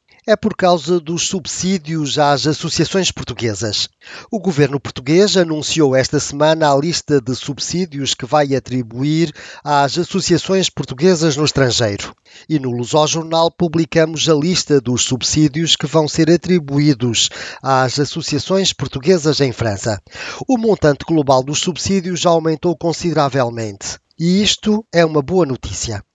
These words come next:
No ano passado, o orçamento deste apoio foi de quinhentos e sessenta mil euros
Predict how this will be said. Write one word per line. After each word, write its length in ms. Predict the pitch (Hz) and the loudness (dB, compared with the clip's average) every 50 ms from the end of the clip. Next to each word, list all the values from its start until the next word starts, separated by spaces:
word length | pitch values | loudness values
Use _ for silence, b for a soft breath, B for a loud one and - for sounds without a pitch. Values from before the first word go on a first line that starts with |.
| _ _ b b b | _ _ b b b
No 180 | 147 156 151 156 | -2 2 2 2
ano 140 | 147 139 | 2 2
passado, 480 | - 151 139 - - 156 143 131 113 120 | -2 -6 -2 0 2 2 2 0 -2 0
o 80 | 127 135 | 2 2
orçamento 600 | 127 - - - 139 135 147 147 135 - 131 120 | 2 2 2 0 0 2 2 0 0 -2 -4 -2
deste 280 | 117 139 131 - - | 0 0 0 2 0
apoio 460 | 151 - - 170 170 160 147 131 131 | -2 -2 0 2 4 4 4 2 0
foi 240 | - - - 139 131 | -2 2 2 4 4
de 80 | 120 - | 2 0
quinhentos 480 | - - 160 160 170 165 151 - - | -4 -2 0 2 2 2 2 2 0
e 60 | 147 131 | 0 0
sessenta 440 | - - - - 139 123 - 147 | 0 0 0 0 0 0 2 0
mil 300 | 143 151 170 175 165 170 | 0 0 0 0 2 2
euros 400 | 180 185 190 202 208 208 202 - | 2 4 4 4 4 2 2 -2